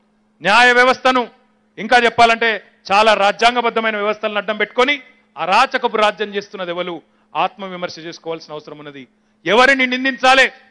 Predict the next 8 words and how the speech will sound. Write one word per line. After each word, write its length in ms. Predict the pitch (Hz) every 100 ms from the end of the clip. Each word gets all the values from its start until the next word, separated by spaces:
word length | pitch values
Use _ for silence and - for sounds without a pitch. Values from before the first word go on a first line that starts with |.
| _ _ 165
ఎవరిని 320 | 196 214 208
ప్రశ్నించాలి, 760 | 190 185 196 180 180 175 160 - _ _
ఆలోచన 380 | 147 185 185 185
చేయవలసిన 340 | 170 165 160 151
అవసరం 220 | 147 147
ఉన్నది. 260 | 143 131 120 _ _ _ _ _ -
మన 180 | 196 240
రాష్ట్రంలో 540 | 254 - 277 277 262